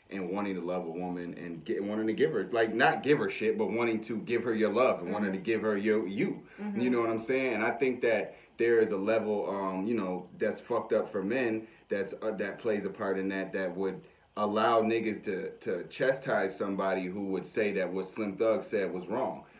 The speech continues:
Speaker 1: You know what I'm saying? And be like, "Yo, nigga, what you mean that's wrong? Like, you know what I'm saying? You, like, what, you a bitch or something? Like, what you want?"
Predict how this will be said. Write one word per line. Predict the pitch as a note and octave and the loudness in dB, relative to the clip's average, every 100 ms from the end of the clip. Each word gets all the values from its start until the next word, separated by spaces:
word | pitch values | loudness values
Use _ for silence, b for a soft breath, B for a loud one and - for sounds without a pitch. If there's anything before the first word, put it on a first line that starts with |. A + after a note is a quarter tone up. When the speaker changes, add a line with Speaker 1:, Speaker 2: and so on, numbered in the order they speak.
| B | B
Speaker 1:
You | G#2+ | -2
know | A2 | 0
what | G#2 | 0
I'm | G#2 | -2
saying? | - A#2 | 0 0
And | G#2 | 2
be | G#2 | 2
like, | G#2 G2 F#2 | 2 2 2
"Yo, | A2 A2+ | 4 4
nigga, | G2+ G#2+ | 4 2
what | G#2 A2+ | -2 -4
you | B2 | -2
mean | C3 C#3 | 0 2
that's | G#2+ F#2+ | 0 -2
wrong? | F2 F#2 E2+ C#2+ | -6 -6 -6 -6
Like, | F#2+ F#2+ | -6 -2
you | G#2+ | -2
know | |
what | G#2 | -2
I'm | F#2+ | -2
saying? | A2+ G#2 | -2 -2
You, | A2+ A#2 | -2 0
like, | G2 G2 | 0 0
what, | A#2 | 0
you | A2 E2+ | -2 -4
a | |
bitch | F#2 C3 C#3 | 0 0 0
or | |
something? | - D3+ D3 | -4 -2 0
Like, | G#2+ G2 | -2 0
what | A2+ | -2
you | B2+ | 0
want?" | A2 | -2